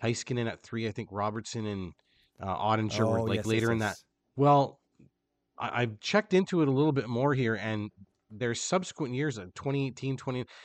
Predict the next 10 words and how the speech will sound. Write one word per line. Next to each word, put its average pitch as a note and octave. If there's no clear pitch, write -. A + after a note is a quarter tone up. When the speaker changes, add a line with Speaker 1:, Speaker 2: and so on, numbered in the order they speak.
Speaker 1:
like, B2
they've G#3+
had A#3
some D3
really C3
good A2+
draft A2
years G#2
here G2+
over, F#2+